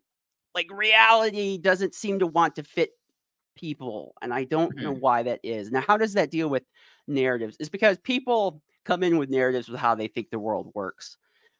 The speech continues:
Speaker 1: Um, and when people, especially when they're approaching journalism, they really come to it from a feeling like,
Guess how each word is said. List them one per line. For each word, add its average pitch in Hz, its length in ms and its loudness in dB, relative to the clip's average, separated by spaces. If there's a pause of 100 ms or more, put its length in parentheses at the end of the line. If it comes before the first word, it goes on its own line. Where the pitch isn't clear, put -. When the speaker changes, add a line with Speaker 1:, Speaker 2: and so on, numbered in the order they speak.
(300)
Speaker 1:
Um, 127 260 6
and 160 140 0
when 202 180 2
people, 233 560 2
especially 214 360 -4
when 175 100 2
they're 143 80 0
approaching 214 380 -2
journalism, 147 400 -2
they 160 140 4
really 190 300 2
come 190 280 0
to 160 220 -4
it - 100 -8
from 131 200 -2
a 131 40 -6
feeling 151 300 -2
like, 113 400 0